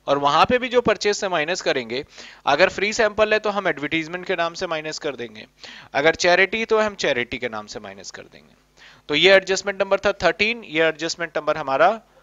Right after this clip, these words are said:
फ़ोर्टीन। अब इन दोनों को एक साथ note करिए, इसमें कुछ ऐसा मुझे लिखवाने की जरूरत नहीं है, वो simple सा एडजस्टमेंट है, इसको नोट करिए, फिर इसके बाद आगे देखते हैं। देखिए बोर्ड पे,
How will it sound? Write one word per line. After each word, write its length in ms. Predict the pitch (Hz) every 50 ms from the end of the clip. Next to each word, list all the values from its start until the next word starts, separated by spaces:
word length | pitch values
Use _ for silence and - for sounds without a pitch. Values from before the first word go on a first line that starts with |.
| _ _ _ _ _ _ _ _ _ _ _
फ़ोर्टीन। 360 | - 165 160 - 151 117 107 - - -
अब 140 | 143 147 170
इन 120 | 180 180
दोनों 200 | 175 185 180 185
को 80 | 180 190
एक 120 | 175 165
साथ 280 | - - 170 175 - 180
note 160 | 180 175 -
करिए, 240 | - 185 175 180 180
इसमें 200 | 175 - 196 190
कुछ 280 | - 202 202 - 196 - - 180
ऐसा 300 | 156 156 156 - 202 196
मुझे 240 | 196 190 180 202 190
लिखवाने 580 | 165 156 - - 156 147 143 151 156 170 185 175
की 120 | 175 185
जरूरत 320 | 165 165 165 170 175 - 185
नहीं 160 | 180 151 135
है, 80 | 123 117
वो 140 | 135 156 151
simple 400 | - 165 160 160 151 180 175 175
सा 120 | 185 175
एडजस्टमेंट 500 | 160 147 143 156 151 - 160 160 156 160
है, 120 | 151 156 - _ _ _ _ - - - _ _ - 139
इसको 220 | 127 - - 165
नोट 180 | 143 139 135 -
करिए, 200 | - 143 139 143
फिर 120 | 143 160
इसके 240 | 147 - - - 160
बाद 220 | 139 135 127 120 117
आगे 220 | 110 110 113 117
देखते 340 | 107 107 104 _ _ - 95
हैं। 120 | 113 127 _ _ _ _ _ _ - _ _ - - _ _ _ _ _ _ _ _ _ _ _ _ _ _ _ _ _ _ _ _ _ _ _ _ _ _ _ _ _ _ _ _ _ _ _ _ _ _ _ _ _ _ _ _ - - - - - - - - - - - _ _ _ _ _ _ _ _ _ _ - - - - - - - 151
देखिए 300 | 135 151 151 - 196 180
बोर्ड 220 | 165 160 165 160 160
पे, 140 | - 190